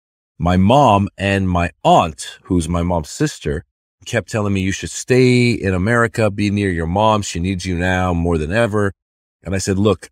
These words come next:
I have to go to Italy. I've been learning the language. This is my junior year. It's the only chance I get. I gotta do this." And I remember going at first, and I remember my mom being upset at me going,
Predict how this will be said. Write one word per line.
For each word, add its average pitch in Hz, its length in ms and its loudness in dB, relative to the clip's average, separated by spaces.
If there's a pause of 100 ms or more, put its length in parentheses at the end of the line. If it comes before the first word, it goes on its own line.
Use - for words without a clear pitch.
I 92 160 0
have 110 220 -2
to 101 80 -6
go 90 120 0
to 78 100 0
Italy. 95 260 2
I've 73 120 -6
been 76 200 -4 (160)
learning 95 340 0
the 87 60 -2
language. 85 500 -2 (300)
This 85 180 -8
is 85 100 -10
my 82 120 -6
junior 90 380 -2
year. 82 300 0
It's - 120 -8
the - 80 -10
only 92 220 -4
chance 85 280 -6
I 71 100 -2
get. 80 200 -2
I 85 60 0
gotta 76 180 -2
do 139 200 -2
this." 78 220 -4
And 85 80 -6
I 85 40 -6
remember 131 280 -2
going 127 420 4
at 98 100 -2
first, 92 360 0
and 92 80 -4
I 92 40 -2
remember 117 260 -2
my 101 140 -2
mom 107 340 2
being 101 240 -2
upset 117 340 -2
at 87 80 -2
me 82 120 -6
going, 101 460 -2